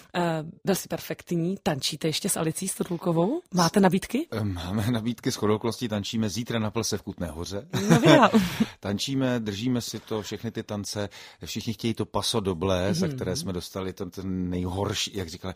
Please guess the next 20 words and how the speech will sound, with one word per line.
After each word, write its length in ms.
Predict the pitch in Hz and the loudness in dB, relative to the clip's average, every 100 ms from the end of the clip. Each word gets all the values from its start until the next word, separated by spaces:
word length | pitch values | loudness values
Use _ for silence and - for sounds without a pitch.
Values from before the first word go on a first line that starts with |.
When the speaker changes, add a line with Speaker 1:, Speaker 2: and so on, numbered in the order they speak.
| - | -12
Speaker 2:
to 80 | - | -4
bylo 100 | 110 | -2
nejhorší 560 | 127 131 113 127 - 139 | 2 2 2 2 0 -2
paso 280 | 123 107 127 | -4 -4 -4
doble 260 | 110 120 | -2 -2
v 100 | 117 | -2
dějinách 540 | 113 127 123 123 120 - | 2 2 4 4 0 -2
paso 280 | 107 - 113 | -4 -2 -2
doble, 400 | 107 101 104 113 | -2 -2 -2 -2
že 60 | |
jo? 60 | 98 | 0
Speaker 1:
A 40 | |
všichni 280 | - 233 240 | 2 4 6
ho 60 | 220 | 4
chtějí, 220 | 113 151 | 4 2
Speaker 2:
A 100 | 135 | 2
všichni 260 | 147 180 269 | 0 4 6
ho 40 | |
Speaker 1:
vidíš? 100 | 117 | 4
Speaker 2:
chtějí. 160 | - 95 | -2 -6